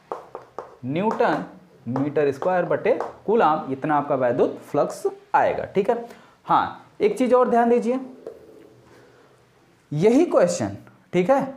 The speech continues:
यही question अगर आप एनसीईआरटी की book उठा के देखेंगे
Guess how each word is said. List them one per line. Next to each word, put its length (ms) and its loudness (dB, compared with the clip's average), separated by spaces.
यही 280 2
question 400 0
अगर 160 4
आप 200 2
एनसीईआरटी 580 2
की 140 0
book 220 2
उठा 220 2
के 120 0
देखेंगे 480 0